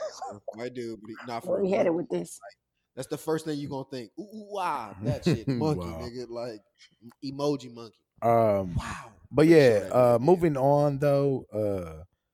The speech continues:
Speaker 3: why is this nigga short so small?
Speaker 1: Why?
Speaker 3: Goodness, they was way up here. Uh,
Speaker 1: Yeah.
Speaker 3: moving on. This T I and, uh, his daughter th-, shit, right?
Speaker 1: It's
Speaker 3: If
Speaker 1: crazy.
Speaker 3: you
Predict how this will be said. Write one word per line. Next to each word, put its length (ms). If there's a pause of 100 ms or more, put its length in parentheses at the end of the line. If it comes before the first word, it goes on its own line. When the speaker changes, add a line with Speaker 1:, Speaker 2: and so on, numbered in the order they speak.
Speaker 3:
why 200
is 100
this 140
nigga 260
short 320
so 220
small? 480 (400)
Speaker 1:
Why? 140
Speaker 3:
Goodness, 360 (420)
they 120
was 180
way 240
up 140
here. 340 (680)
Uh, 400
Speaker 1:
Yeah. 60 (340)
Speaker 3:
moving 340
on. 360 (680)
This 200
T 240
I 300
and, 420
uh, 320 (100)
his 240
daughter 380 (100)
th-, 80 (140)
shit, 440
right? 280 (300)
Speaker 1:
It's 100
Speaker 3:
If 80
Speaker 1:
crazy. 140
Speaker 3:
you 180